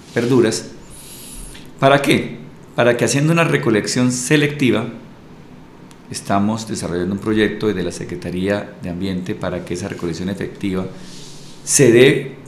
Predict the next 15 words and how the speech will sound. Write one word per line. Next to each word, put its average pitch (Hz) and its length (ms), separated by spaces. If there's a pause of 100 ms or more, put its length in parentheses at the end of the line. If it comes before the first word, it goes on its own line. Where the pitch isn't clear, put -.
con 113 220
lo 104 100
que 101 120
se 95 160
ha 87 80
seleccionado 110 920 (300)
y 120 120
no 120 260
que 143 160
sea 135 440 (380)
una 127 460 (380)
separación 147 840
para 110 200
luego 110 340
mezclar 120 1080